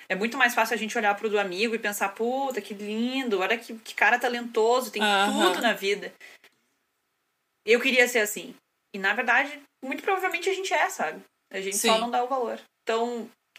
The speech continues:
Speaker 1: vamos dar valor pras pequenas conquistas. E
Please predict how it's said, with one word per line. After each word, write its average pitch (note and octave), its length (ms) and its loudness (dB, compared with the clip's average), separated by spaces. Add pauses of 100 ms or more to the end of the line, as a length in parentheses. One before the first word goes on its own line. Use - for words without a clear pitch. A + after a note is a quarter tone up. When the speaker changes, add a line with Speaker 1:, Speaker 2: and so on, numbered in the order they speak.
(240)
Speaker 1:
vamos A#3+ 240 -2
dar C#4 140 6
valor C4+ 300 4
pras C4+ 160 -4
pequenas B3 380 -4
conquistas. A#3+ 640 -8
E - 240 -12